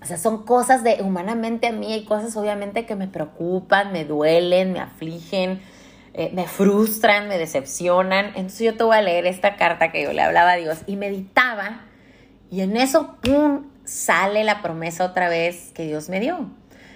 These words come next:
Y yo dije, "Ah, aquí está el asunto, aquí está el problema entre identificar esa premisa y la promesa. ¿Y a dónde me ando yo desviando?". Dice, le estoy escribiendo a Dios, ¿no?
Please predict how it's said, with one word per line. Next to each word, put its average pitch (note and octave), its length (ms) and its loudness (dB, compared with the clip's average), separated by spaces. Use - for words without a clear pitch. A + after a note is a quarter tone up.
Y - 60 -14
yo F3+ 100 0
dije, F#3 220 -2
"Ah, G3+ 580 2
aquí E3 200 -4
está E3 220 0
el G3 80 6
asunto, G3+ 460 -4
aquí - 160 -2
está A3+ 180 2
el C#4 120 0
problema G3+ 640 4
entre G#3+ 320 -2
identificar F#3+ 760 2
esa A#3+ 280 -2
premisa G#3+ 760 0
y D#3+ 120 -10
la D#3 180 0
promesa. D3+ 600 -4
¿Y D#3+ 80 2
a D#3+ 100 6
dónde G3 280 0
me G#3 100 0
ando G3 260 2
yo F3 160 4
desviando?". D3 680 2
Dice, G3 420 2
le F3+ 80 0
estoy F#3+ 200 0
escribiendo E3+ 460 0
a E3+ 40 6
Dios, D3+ 300 0
¿no? F#3+ 220 -8